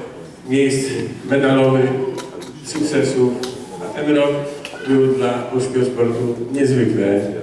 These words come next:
szczęśliwy. Dodając nawet wczorajszy, wczorajszy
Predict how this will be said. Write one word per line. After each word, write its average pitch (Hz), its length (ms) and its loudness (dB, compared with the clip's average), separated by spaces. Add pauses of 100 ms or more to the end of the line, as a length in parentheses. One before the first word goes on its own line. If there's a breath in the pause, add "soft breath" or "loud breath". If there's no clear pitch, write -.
(260)
szczęśliwy. 101 600 -4 (1080)
Dodając 143 480 0
nawet 120 280 0 (240)
wczorajszy, 101 760 2 (100)
wczorajszy 101 500 -2